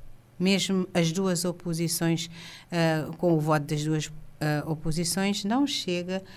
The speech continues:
para que, eh, realmente atingisse o número para passar. Ah, eu vejo mais essa moção de censura como uma chamada de atenção, não é? Para que o governo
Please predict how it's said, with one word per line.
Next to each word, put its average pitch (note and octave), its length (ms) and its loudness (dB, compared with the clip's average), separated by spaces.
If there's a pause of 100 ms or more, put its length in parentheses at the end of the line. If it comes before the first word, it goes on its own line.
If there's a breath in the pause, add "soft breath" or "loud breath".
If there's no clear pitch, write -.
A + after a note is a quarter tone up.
(240 soft breath)
para F#3 260 2
que, F3 220 -4
eh, E3 560 2
realmente D#3+ 600 2
atingisse E3 720 -2
o F3+ 120 2
número D#3+ 420 4 (320 loud breath)
para G3+ 200 2
passar. G3+ 460 0 (680 loud breath)
Ah, F#3+ 220 8
eu F#4 240 10
vejo A3 720 8
mais F3+ 400 6
essa F3 360 4 (440)
moção D3 320 0
de C#3+ 80 -4
censura E3 680 -2
como G#3 220 2
uma B3 180 10
chamada C4 720 10
de F#3+ 80 4
atenção, E3+ 720 2 (680 soft breath)
não D#3 120 4
é? G3 200 4 (840 soft breath)
Para A3+ 260 8
que A#3 220 2
o A#3+ 160 4
governo F#3+ 840 4